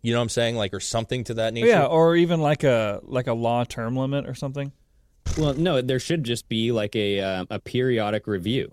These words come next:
Speaker 3: That's what they call it. It's a periodic
Speaker 2: Yeah.
Speaker 3: review of all these different laws, and they, they should section them off so that way you don't have this gigantic list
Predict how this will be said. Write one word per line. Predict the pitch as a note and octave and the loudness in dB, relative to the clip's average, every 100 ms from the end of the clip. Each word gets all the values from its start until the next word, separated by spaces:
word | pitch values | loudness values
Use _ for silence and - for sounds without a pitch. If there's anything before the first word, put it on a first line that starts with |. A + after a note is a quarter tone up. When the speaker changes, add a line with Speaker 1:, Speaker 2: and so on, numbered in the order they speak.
| _ | _
Speaker 3:
That's | E2 F2+ | -10 -6
what | G#2 | -4
they | F#2 | -4
call | - G2+ C2+ | -4 -4 -4
it. | B1 | -8
It's | D#2 - | -8 -10
a | |
periodic | - A2+ A#2 A2+ G#2 G#2 | -8 -4 0 0 -2 -4
Speaker 2:
Yeah. | |
Speaker 3:
review | G#2+ E2 E2+ D#2 D#2 | -6 -4 -4 -2 -4
of | D2+ | -4
all | D#2+ E2+ | -4 -4
these | F2 - | -6 -6
different | E2+ - D2 | -8 -8 -6
laws, | E2+ F2 C#2+ D2 E2 | -6 -6 -6 -8 -6
and | D#2 | -4
they, | D#2 D#2 - | -4 -6 -8
they | F2 | -8
should | D#2+ D#2+ | -8 -10
section | - - G2+ F#2+ - A2+ | -12 -10 -10 -6 -4 -2
them | A2 A2 | -2 -2
off | G2+ E2+ | -4 -8
so | - | -6
that | F#2 F2+ | -6 -4
way | F#2 | -4
you | F#2+ | -4
don't | G2 E2+ | -4 -6
have | F#2 E2+ | -8 -6
this | F2 - | -8 -8
gigantic | - E2+ D#2+ F2 F2+ - G2 - | -8 -8 -6 -8 -8 -6 -8 -6
list | D#2+ G#2+ E2+ - - | -4 -4 -4 -8 -12